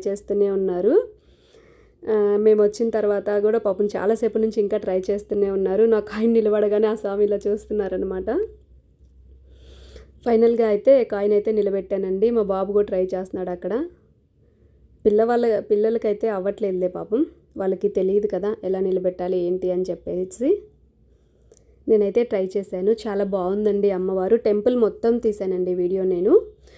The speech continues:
ఆ, గర్భగుడిలో మాత్రం అమ్మ-, అమ్మవారిని చూపించొద్దు అని చెప్పారు వాళ్ళు, అందుకని లోపల అమ్మవారిని అయితే చూపించలేదు నేను. కానీ సేమ్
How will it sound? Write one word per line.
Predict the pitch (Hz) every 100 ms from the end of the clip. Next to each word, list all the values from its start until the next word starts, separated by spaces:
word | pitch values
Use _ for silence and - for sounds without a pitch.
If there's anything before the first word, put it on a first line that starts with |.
| - -
ఆ, | 214 214
గర్భగుడిలో | 196 220 226 226
మాత్రం | 226 202 247 254
అమ్మ-, | 202 202 -
అమ్మవారిని | 202 208 208 202 220 220
చూపించొద్దు | 208 208 208 196 180
అని | 208 190
చెప్పారు | 185 180 - 175
వాళ్ళు, | 175 170 202 415 - _ - _ -
అందుకని | 202 202 202 277
లోపల | 247 196 208 208
అమ్మవారిని | 185 190 202 202
అయితే | 190 233 226
చూపించలేదు | 185 190 185 185 180 180
నేను. | 180 269
కానీ | 254 254 277
సేమ్ | - 208 226 240